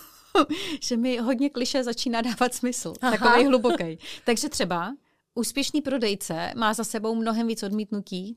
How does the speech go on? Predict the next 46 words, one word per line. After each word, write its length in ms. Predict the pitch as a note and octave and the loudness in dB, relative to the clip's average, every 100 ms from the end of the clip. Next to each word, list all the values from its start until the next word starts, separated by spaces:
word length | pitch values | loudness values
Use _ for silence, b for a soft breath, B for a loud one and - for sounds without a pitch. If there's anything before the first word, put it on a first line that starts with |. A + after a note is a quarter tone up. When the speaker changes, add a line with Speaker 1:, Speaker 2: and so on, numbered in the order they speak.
| _ - | _ -6
Speaker 1:
od-, 180 | F3+ - | -6 -6
v, 80 | F3+ | -2
v 200 | G#3+ - | -2 0
uvozovkách 460 | F#3+ F3 C#3+ D#3 | -2 -2 -2 -4
ještě 180 | D#3+ - | -4 -4
vnímám 260 | E3+ E3+ D#3+ | -4 -4 -2
odmítnutí, 500 | F3 E3 D#3+ D#3 D#3 | -4 -4 -6 -8 -8
to 120 | D#3 | -10
už 220 | D#3 - - | -10 -10 -8
na 80 | |
to 120 | D3+ E3 | -4 -4
vůbec 300 | D#3+ D#3+ - | -4 -8 -8
nehraju, 380 | D3+ D3+ D#3 - | -8 -8 -10 -10
jo. 80 | - - _ - | -14 -18 _ 2
Ale 280 | F#3 E3 D#3+ B B | 4 4 0 B B
ři-, 120 | F#3+ G#3 _ _ _ - | -8 -8 _ _ _ -12
tak 140 | D3+ | -6
do 80 | D#3+ | -4
češtiny, 560 | D3 F3+ - E3 D3+ D#3+ - | -2 -2 -4 -6 -6 -8 -12
jo. 100 | E3 | -4
Speaker 2:
No, 220 | G#3+ G#3 A3 | 2 2 2
jasně, 400 | A3+ - G3 D#3+ | 0 -4 -6 2
Speaker 1:
Mnohem 240 | A3+ B3+ | 6 8
Speaker 2:
ne. 60 | C#4+ | 8
Speaker 1:
víc 180 | C#4 B3 | 6 4
od-, 160 | A#3 G#3 | 2 4
mnohem 300 | A3+ A#3 A#3 | 4 6 4
víc 300 | A3+ - - | 0 -4 -6
n-, 140 | G3+ F#3+ F#3+ | -4 0 2
Speaker 2:
Ne. 80 | G3+ | 6
Speaker 1:
ne, 220 | B3+ D4+ | 6 6
nebo 200 | B3+ G3 | 6 4
teď 340 | - G#3+ G#3+ | 4 2 4
ne, 280 | C#4 C4 B3 | 4 6 4
nebo 240 | A3+ F3 F#3+ | 2 0 -2
Speaker 2:
Mhm. 360 | G3 G#3+ A3 | -2 -4 -2
Speaker 1:
mo-, 160 | G3 F#3+ G3 G3+ | -2 -2 -6 -4
jo, 140 | G3 | 0
Speaker 2:
Mhm. 100 | A#3+ | 0
Speaker 1:
nebo 160 | F3+ E3+ | 0 0
já 260 | F3+ F#3 A#3+ | 2 2 4
ne, 360 | C4 C4 B3+ B3+ _ B B B B - | 4 4 0 -4 _ B B B B -4
eh, 280 | G#3 G3 G3 | 0 2 2
než 380 | A3 A#3+ - A3 | 2 2 0 0
neúspěšný. 640 | A3 G3+ - - - - - _ _ _ _ _ _ - | -2 -2 -8 -8 -10 -10 -16 _ _ _ _ _ _ 0
Speaker 2:
Mhm. 500 | B3 G#3 G3+ E3+ | 0 0 -4 -6